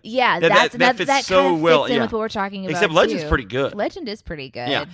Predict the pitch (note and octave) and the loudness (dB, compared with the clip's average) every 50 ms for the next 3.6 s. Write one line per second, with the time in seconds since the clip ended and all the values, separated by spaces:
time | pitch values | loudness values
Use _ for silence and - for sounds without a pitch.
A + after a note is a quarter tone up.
0 | - - - - B3+ - - - - G3+ G#3 G3 F3+ E3 D#3 C3+ B2+ B2+ C3+ G#2+ | -18 -12 -8 -4 -2 -2 -4 -2 -2 0 0 2 2 2 2 2 0 -2 -4 -4
1 | G#2 C3 C#3 - - B2+ A2+ - - - B2+ A2+ G2 F2+ F2+ F#2 F2 F#2 - - | -2 -4 -6 -4 -6 -10 -10 -10 -10 -10 -10 -10 -10 -14 -14 -16 -16 -16 -18 -18
2 | E2+ D#2 - - G3+ F#3+ E3 D3 F#2 C3 - - F#3 F3+ - - E3+ B2 E2 E2+ | -20 -18 -16 -12 -10 -8 -6 -6 -8 -8 -10 -10 -12 -12 -10 -10 -10 -10 -10 -12
3 | - _ _ _ B2+ D#3 F3 D#3+ B2+ G2 - | -14 _ _ _ -2 0 2 2 0 -2 -6